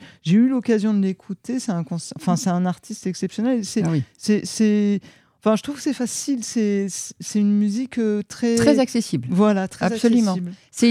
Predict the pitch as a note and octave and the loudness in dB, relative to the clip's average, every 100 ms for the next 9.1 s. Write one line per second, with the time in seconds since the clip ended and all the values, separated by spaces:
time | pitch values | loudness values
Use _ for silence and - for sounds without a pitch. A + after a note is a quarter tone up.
0 | A3 G#3 A3+ A3+ A3 A3 - - C4+ B3 | 4 2 2 4 2 2 0 2 4 4
1 | G3+ F#3+ F#3 F#3 - B3 B3 G#3+ G#3+ G3+ | 4 2 0 -2 -2 0 2 2 2 6
2 | A3 A3 A3 A3 C4+ - A#3+ A#3+ A3 A#3 | 6 6 6 6 4 4 4 4 2 2
3 | A3+ G#3+ A3+ C#4+ - G3 G3 G3+ G#3+ A3 | 2 2 2 2 0 2 2 4 2 2
4 | F#3 F#3+ F3+ F#3+ F#3+ G#3 G3 E3 A#3 - | 2 2 4 4 4 2 2 2 0 0
5 | G3+ - B3+ - D#3 G3+ G#3 - F3+ F3 | -4 0 -2 -2 -4 -2 -2 -2 -2 -2
6 | - - - - G3 F#3 F#3+ F#3 G#3 D4+ | -12 -20 -20 -8 -6 -2 0 4 4 6
7 | G3 F3 F3+ G#3 G#3 D4+ G3 E3+ A3+ A#3+ | 4 4 2 0 2 2 4 4 4 4
8 | F#3 F3+ G#3 - F#3+ G#3+ C#4 D4+ G#3 B3+ | 4 4 2 0 -4 0 2 2 0 0
9 | C4+ | 0